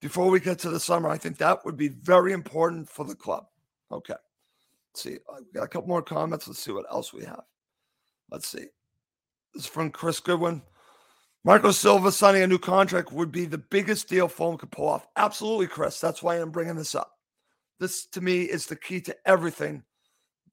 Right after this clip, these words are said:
that Fulham can do afterwards.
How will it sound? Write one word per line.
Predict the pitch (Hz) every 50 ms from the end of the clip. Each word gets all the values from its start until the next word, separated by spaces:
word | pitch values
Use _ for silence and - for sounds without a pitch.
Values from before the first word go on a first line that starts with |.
| _ _ -
that | 143 165 165 156 - -
Fulham | - 175 175 170 165 139 - - _ _ _ _ _ _ _ _ _ _ _ _ _ _ _ -
can | - 180 160
do | 175 185 180 - - -
afterwards. | 185 180 175 - - 147 139 120 113 - - -